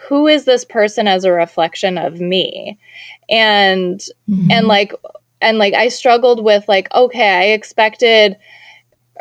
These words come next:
Speaker 1: my kid to be like me or i-, in these certain ways, or at least in some <laughs> ways, you know?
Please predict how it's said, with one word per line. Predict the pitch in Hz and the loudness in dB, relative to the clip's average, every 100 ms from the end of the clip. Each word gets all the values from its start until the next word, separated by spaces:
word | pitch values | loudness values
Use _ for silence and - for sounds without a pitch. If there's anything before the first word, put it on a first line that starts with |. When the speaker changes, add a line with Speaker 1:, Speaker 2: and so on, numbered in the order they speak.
| - | -14
Speaker 1:
my | - 214 208 208 | -4 -2 0 -2
kid | 226 220 196 | -2 -2 -2
to | - 220 | -4 -6
be | 196 202 | 0 2
like | 202 180 180 | 2 2 0
me | 185 170 165 143 - | -6 -6 -6 -8 -6
or | - 190 180 175 170 170 - | 0 4 4 4 2 0 -4
i-, | 190 - 208 | -6 -4 -6
in | - 226 | -2 0
these | 214 208 | 0 0
certain | - 196 - 196 | 0 -2 -2 -2
ways, | 180 170 175 180 | 0 2 2 2
or | 175 | 2
at | |
least | 220 269 233 | 2 0 -2
in | 208 | -2
some | 202 214 202 | 0 0 0
<laughs> | |
ways, | 165 - 247 226 269 | 0 0 -2 -2 -2
you | 226 | 0
know? | 190 185 220 | 2 0 0